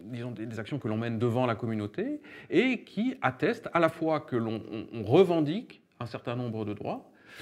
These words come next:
et en même temps qu'ils sont reconnus par la communauté qui nous laisse agir de telle sorte. Alors précisément, c'est qu'elle n'en a pas de spécificité,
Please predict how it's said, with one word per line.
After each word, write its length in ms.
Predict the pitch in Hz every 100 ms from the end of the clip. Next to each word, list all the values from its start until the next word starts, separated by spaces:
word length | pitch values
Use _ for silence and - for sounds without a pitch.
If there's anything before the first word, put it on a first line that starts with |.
| - -
et 220 | 160 262
en 120 | 143
même 140 | 139 113
temps 160 | 208
qu'ils 140 | 214 165
sont 160 | 170
reconnus 500 | 147 135 123 127 208
par 140 | 180 131
la 80 | 127
communauté 540 | 127 110 104 180 254
qui 260 | - 180 214
nous 180 | 131
laisse 280 | 120 147 170
agir 240 | 120 123 131
de 80 |
telle 160 | 107 101
sorte. 420 | - - _ _ _ _ _ _ _ _ _ _ _ _ -
Alors 160 | - 113
précisément, 460 | - 139 175 196 214
c'est 100 | 131
qu'elle 120 | 120
n'en 120 | 120
a 80 | 113
pas 300 | 120 98 -
de 60 | 107
spécificité, 760 | - 101 101 - - - 104